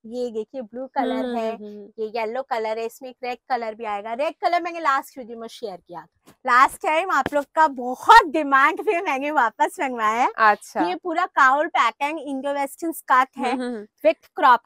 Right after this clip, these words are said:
Speaker 1: top
Speaker 2: क्रॉप
Speaker 1: and
Speaker 2: टॉप
Speaker 1: angel
Speaker 2: रहेगा।
Speaker 1: sleeve है।
Speaker 2: एकदम।
Speaker 1: बहुत प्यारा पीस है, इसमें कलर्स वगैरह आ जाएंगे। एक ये है,
Speaker 2: हम्म।
Speaker 1: इसमें भी कलर आ जाएंगे। ये देखिए, अंदर में
Speaker 2: अच्छा।
Speaker 1: क्रॉप टॉप है,
Speaker 2: हाँ।
Speaker 1: ऊपर से केप आएगा, with
Speaker 2: अच्छा।
Speaker 1: बेल्ट है और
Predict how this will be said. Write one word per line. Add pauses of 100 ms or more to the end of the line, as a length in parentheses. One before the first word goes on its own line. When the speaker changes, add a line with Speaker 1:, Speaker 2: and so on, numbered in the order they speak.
Speaker 1:
top
Speaker 2:
क्रॉप
Speaker 1:
and
Speaker 2:
टॉप
Speaker 1:
angel
Speaker 2:
रहेगा।
Speaker 1:
sleeve
है।
Speaker 2:
एकदम।
Speaker 1:
बहुत
प्यारा
पीस
है,
इसमें
कलर्स
वगैरह
आ
जाएंगे। (760)
एक (120)
ये
है,
Speaker 2:
हम्म।
Speaker 1:
इसमें
भी
कलर
आ
जाएंगे।
ये
देखिए, (120)
अंदर
में
Speaker 2:
अच्छा।
Speaker 1:
क्रॉप
टॉप
है, (180)
Speaker 2:
हाँ।
Speaker 1:
ऊपर
से
केप
आएगा, (320)
with
Speaker 2:
अच्छा।
Speaker 1:
बेल्ट
है
और